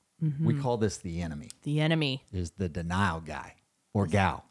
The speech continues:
Speaker 1: Should we say it? It's a gal or guy?
Speaker 2: Oh, it's a guy for sure.
Speaker 1: Okay, probably.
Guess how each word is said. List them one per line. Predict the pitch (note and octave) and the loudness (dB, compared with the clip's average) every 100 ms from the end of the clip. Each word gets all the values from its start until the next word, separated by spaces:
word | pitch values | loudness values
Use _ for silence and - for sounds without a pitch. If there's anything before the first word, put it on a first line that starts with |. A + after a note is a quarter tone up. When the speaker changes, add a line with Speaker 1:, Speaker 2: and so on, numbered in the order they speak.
| _ | _
Speaker 1:
Should | - | -4
we | A#2 | -2
say | F3+ | 0
it? | E3+ | 0
It's | F2+ - | -2 -4
a | |
gal | - F#2 E2+ | -4 -4 -4
or | D3+ | -6
guy? | C#3+ C3+ - | -10 -12 -6
Speaker 2:
Oh, | A3+ | -4
it's | G3 | -4
a | - | -4
guy | D3 C#3+ A#2+ | -4 -4 -6
for | - | -8
sure. | - E3 C3 - | -4 0 0 0
Speaker 1:
Okay, | E2 - - - - | -4 -4 -12 -16 -12
probably. | D2 C2+ C2 | -10 -8 -12